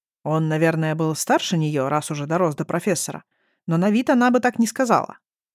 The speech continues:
Ладно, хочет строить из себя умудренного старца, его дело. А помощь и правда будет не лишней, хотя Квинильда на самом деле сомневалась, что ей попадутся еще архонты. Ну, сколько их реально могли призвать двоечники? Зря сомневалась.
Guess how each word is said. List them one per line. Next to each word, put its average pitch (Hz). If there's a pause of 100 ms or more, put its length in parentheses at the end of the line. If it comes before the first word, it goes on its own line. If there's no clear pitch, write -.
(340)
Ладно, 170
хочет -
строить 190
из 160
себя 165
умудренного 160
старца, -
его 156
дело. 175 (560)
А 151
помощь 247
и 165
правда 226
будет 180
не 170
лишней, 156
хотя 170
Квинильда 196
на 185
самом 185
деле 185
сомневалась, 185
что -
ей 156
попадутся 170
еще 165
архонты. 165 (600)
Ну, 202
сколько 220
их 160
реально 170
могли 175
призвать 175
двоечники? 160 (1000)
Зря 175
сомневалась. 135